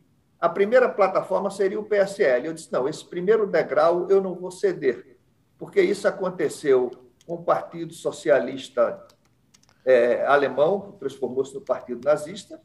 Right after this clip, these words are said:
Quando você cria uma plataforma, aí, de repente, as coisas se degeneram. Então, eu não vou. Então, esse vai ser o primeiro step que eu não vou permitir. Se depende de mim, eu não vou contribuir pra isso.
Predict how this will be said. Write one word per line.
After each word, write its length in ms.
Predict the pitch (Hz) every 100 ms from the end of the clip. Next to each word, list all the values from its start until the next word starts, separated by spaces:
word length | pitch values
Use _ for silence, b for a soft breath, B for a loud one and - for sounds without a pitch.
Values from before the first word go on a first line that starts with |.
| _ _ _
Quando 180 | 165 165
você 240 | 160 165
cria 380 | - - 190 190
uma 140 | 160
plataforma, 920 | - 143 139 139 - 160 208 240 - _ _
aí, 180 | 165 185
de 100 | 208
repente, 480 | 202 214 - 196 202
as 80 | 190
coisas 300 | 202 196 196
se 140 | 247
degeneram. 800 | 220 220 214 220 170 165 131 120 - _ _ _ _ _ _
Então, 420 | 143 - 202 254
eu 120 | 254 269
não 160 | 240
vou. 320 | 165 170 190 180
Então, 380 | 156 185 214 196
esse 240 | 202 208
vai 140 | 214
ser 140 | 202 208
o 80 | 202
primeiro 760 | 208 190 208 240 208 156 123
step 500 | - - 190 147 - - _ _ _ _
que 40 | 175
eu 80 | 185
não 100 | 180
vou 160 | 180
permitir. 580 | 180 185 196 196 151 131 - _ -
Se 220 | - 247
depende 500 | 202 - 175 160 160
de 80 | 160
mim, 340 | 160 202 208
eu 100 | 202
não 120 | 208 185
vou 160 | 202
contribuir 540 | 202 190 196 190 165 175
pra 200 | 190 175
isso. 280 | 160 -